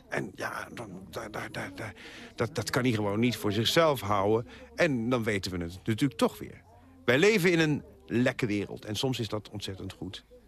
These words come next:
Maar voor de diplomatie, hoe dat zal uitpakken, ja, dat is toch... De diplomatie is toch zo'n beetje de smeerolie van de wereld. En als de olie weglekt, dan loopt de motor vast.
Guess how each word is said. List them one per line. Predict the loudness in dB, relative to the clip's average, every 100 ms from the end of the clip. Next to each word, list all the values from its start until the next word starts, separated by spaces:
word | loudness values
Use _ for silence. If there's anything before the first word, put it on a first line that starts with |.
| _
Maar | 0 0 0 -6 -18 -20 -10
voor | -4
de | -2
diplomatie, | -2 -4 -4 -4 -2 0 0 0
hoe | 0 2
dat | 2 0
zal | 0 -2 0
uitpakken, | -2 -2 -4 -8 -6 -4
ja, | -4 -4
dat | -6 -8
is | -8 -8
toch... | -8 -14 -16 -10
De | 0
diplomatie | 2 4 2 2 4 4
is | 4 2
toch | 2 2 -2
zo'n | -4 -2 -2
beetje | -4 -4
de | -2 0
smeerolie | 0 4 6 8 6 2 4 4 6 4 0 0
van | 0 2 0 0
de | 4
wereld. | 6 6 4 -4 -6
En |
als | -6 -4
de | -6 -6 -14 -4
olie | 2 4 4 4 0 -4 -10
weglekt, | 0 0 2 0 0 0 -10 -4
dan | -2 -2 -6 -2
loopt | 0 0 -2 -14 -20
de | -8
motor | -4 -2 -2 -6 -18 _ _ _
vast. | -4 -4 -4 -8 -14